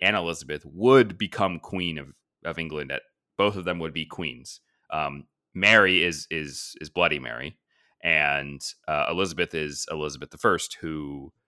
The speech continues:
uh, was, um, instrumental in, in sort of establishing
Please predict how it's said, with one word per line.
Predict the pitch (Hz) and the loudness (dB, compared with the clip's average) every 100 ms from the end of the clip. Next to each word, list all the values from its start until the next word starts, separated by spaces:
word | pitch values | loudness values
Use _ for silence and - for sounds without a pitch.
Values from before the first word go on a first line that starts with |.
| _ - | _ -8
uh, | 78 73 69 64 - | -4 -2 -4 -6 -8
was, | 71 67 - - - - _ | -10 -10 -8 -8 -8 -12 _
um, | 73 69 67 65 90 - | -12 -12 -12 -16 -20 -12
instrumental | 82 - 76 76 - 71 | -10 -8 -6 -6 -4 -6
in, | 73 71 - | -6 -10 -10
in | 76 71 65 | -12 -12 -12
sort | - 71 | -12 -12
of | 67 - | -12 -10
establishing | - - 69 69 71 - 71 69 67 | -8 -2 -2 -2 -8 -10 -12 -12 -18